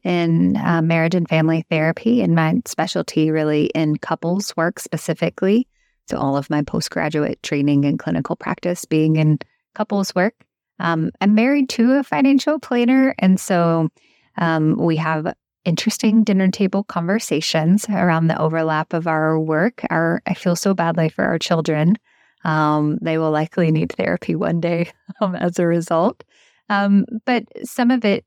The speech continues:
also, you know, more specifically noticing, um, and having an ear kind of trained for the financial difficulties that couples experience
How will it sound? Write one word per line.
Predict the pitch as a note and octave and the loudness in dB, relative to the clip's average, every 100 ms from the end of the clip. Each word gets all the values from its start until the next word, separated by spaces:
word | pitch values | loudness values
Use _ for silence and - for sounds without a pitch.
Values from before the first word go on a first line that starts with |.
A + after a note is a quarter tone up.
| _ | _
also, | F3 F3+ - F3+ E3+ E3+ | -4 -2 0 2 2 2
you | G3 F3+ | 2 4
know, | D#3 D3+ | 4 2
more | - F3 E3 | 0 -2 -4
specifically | - F3 D#3+ - E3 - E3 D#3+ D#3 D#3 - | -2 -2 -2 -2 -4 0 2 4 2 0 0
noticing, | F3 F3 E3+ E3 E3+ D#3+ D#3+ D#3 D3+ _ _ _ - | 2 4 0 -2 0 2 4 4 0 _ _ _ -6
um, | D#3 | -2
and | D#3+ | -2
having | D#3+ D#3+ D#3+ | -2 0 2
an | D#3 - | 2 2
ear | D3+ D#3 D#3 | 0 0 -2
kind | F3 E3 | -2 -2
of | E3 | -2
trained | - D#3+ D#3+ | -2 0 0
for | - D3+ | 0 -4
the | D3+ | -4
financial | - D3 C#3+ D#3 | -2 0 0 -2
difficulties | - C#3 - - - - D3 - | -4 -4 -4 -4 -2 -2 -2 -4
that | - | -8
couples | - - C3+ C3+ - | -8 -6 -4 -4 -4
experience | - - - D3 D3 D3 D3 - | -6 -6 -2 0 2 2 2 0